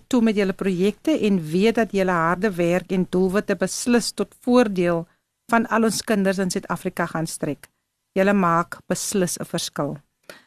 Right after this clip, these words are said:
Dit was A T K V Kopskuif met my, Geraldine van der Merwe. Luisteraars, julle kan gerus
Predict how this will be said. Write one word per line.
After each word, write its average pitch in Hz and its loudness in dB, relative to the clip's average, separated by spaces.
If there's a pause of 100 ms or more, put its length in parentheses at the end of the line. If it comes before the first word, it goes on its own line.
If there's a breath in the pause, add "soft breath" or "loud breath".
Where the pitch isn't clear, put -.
(380 loud breath)
Dit 208 2
was 214 0
A 208 2
T 208 -8
K 202 -4
V 220 -2
Kopskuif - 0
met 202 0
my, 175 2
Geraldine 185 0
van 226 0
der 214 2
Merwe. 175 -2
Luisteraars, 240 2
julle 190 0
kan 208 -2
gerus 190 0